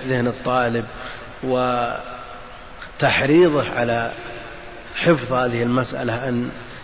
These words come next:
يمدح هذا البيت ويمدح هذه المسألة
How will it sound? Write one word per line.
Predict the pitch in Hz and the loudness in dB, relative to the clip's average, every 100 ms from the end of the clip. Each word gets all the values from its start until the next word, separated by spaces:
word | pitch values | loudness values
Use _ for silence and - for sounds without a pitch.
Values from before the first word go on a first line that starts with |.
| - | 2
يمدح | 139 127 110 - 117 | 4 4 2 0 0
هذا | 110 110 117 131 | 0 -2 -4 -4
البيت | 113 131 120 117 | 2 2 2 0
ويمدح | 113 110 104 | -2 -2 -2
هذه | 113 110 | -2 -2
المسألة | 110 120 117 131 113 110 | -2 -2 -4 -8 -6 -2